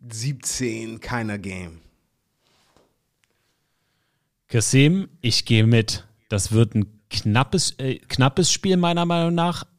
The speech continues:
Speaker 2: aber ich tippe auf die Gastgeber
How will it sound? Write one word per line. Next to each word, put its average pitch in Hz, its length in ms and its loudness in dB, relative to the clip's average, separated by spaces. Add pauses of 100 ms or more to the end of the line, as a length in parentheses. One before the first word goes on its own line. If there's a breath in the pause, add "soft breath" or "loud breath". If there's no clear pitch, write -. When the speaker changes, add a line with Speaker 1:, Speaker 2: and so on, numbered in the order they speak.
(160)
Speaker 2:
aber 143 540 2 (480)
ich - 240 -4
tippe 131 640 4
auf 104 200 0
die 98 160 -2
Gastgeber 113 920 0